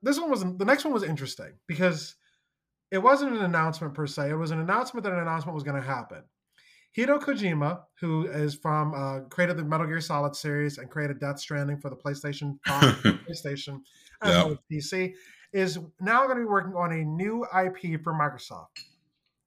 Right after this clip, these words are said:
Speaker 1: But he said, "We will, we'll be announcing something soon." So you're announcing they're gonna make an announcement. Great. Now, when Hideo Kojima made this announcement, that he was gonna make an announcement, there was actually a petition going on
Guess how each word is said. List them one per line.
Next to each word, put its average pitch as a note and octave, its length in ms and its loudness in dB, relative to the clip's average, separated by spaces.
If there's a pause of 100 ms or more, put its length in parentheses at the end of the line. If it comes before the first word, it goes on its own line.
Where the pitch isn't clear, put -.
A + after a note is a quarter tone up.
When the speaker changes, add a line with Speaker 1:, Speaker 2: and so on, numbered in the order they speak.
(140)
Speaker 1:
But D#3+ 220 -4
he F#3 120 2
said, A#3 360 2 (460)
"We F#3+ 100 6
will, F#3+ 120 4
we'll F3+ 280 -2
be D#3+ 260 -4 (280)
announcing A#3+ 380 2
something G3 380 -4
soon." B2+ 460 -6 (540)
So - 120 -10
you're F3+ 140 6
announcing G#3+ 420 2
they're G#3 80 2
gonna F#3+ 140 0
make F3 140 0
an D#3+ 80 -2
announcement. C#3+ 580 -4 (680)
Great. E3 320 0 (520)
Now, F#3 360 2
when E3+ 140 -2
Hideo C4+ 360 -2
Kojima F#3+ 380 -2
made E3 200 -2
this E3 180 -8
announcement, D3 680 -4
that C3+ 80 -10
he C#3+ 40 -2
was C#3+ 100 -2
gonna D#3 120 -2
make D#3 120 0
an E3+ 120 -6
announcement, E3+ 560 -2 (580)
there F3+ 200 4
was C4+ 180 2
actually F3+ 600 0
a F3 140 -2
petition E3+ 560 -6
going D3 320 0
on G2 360 -10